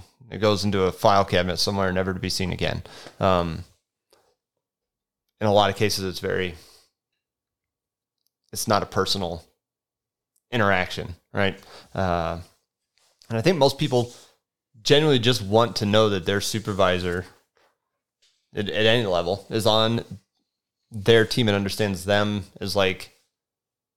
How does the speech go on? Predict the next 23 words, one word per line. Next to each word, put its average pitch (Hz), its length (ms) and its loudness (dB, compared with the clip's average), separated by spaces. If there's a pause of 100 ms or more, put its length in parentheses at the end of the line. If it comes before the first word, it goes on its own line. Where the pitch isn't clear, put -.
(180)
a 113 80 -2
person. - 560 -2 (400)
It 110 80 -10
can 113 120 0
be 95 300 2 (2000)
probably 113 480 0
difficult, 117 600 -2 (600)
<laughs> 202 80 -6
right, 110 420 -2 (340)
uh, 101 600 0 (340)
to 120 80 -8
get 110 240 0
there. 127 260 2 (340)
But, 110 460 4 (1000)
uh, 104 220 2
when 104 220 0
I 113 220 2
got 104 300 2
he-, 98 340 -8
back 104 220 0
here 104 140 0
to 90 80 2
Holloman, 92 540 2